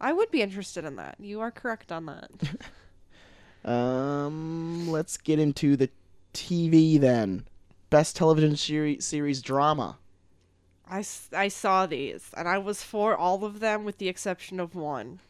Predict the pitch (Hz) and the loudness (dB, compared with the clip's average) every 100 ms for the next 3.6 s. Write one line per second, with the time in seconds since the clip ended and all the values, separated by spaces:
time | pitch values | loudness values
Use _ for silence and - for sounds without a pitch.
0 | _ 127 120 135 143 143 - 135 143 190 | _ 0 6 8 10 8 6 4 4 -2
1 | 190 - 156 160 185 147 147 147 143 139 | -4 -6 -14 -8 2 6 6 8 8 8
2 | 139 127 104 - 101 90 92 135 127 127 | 4 2 2 2 0 -2 4 6 6 2
3 | - 175 165 165 180 214 | 4 8 10 8 6 2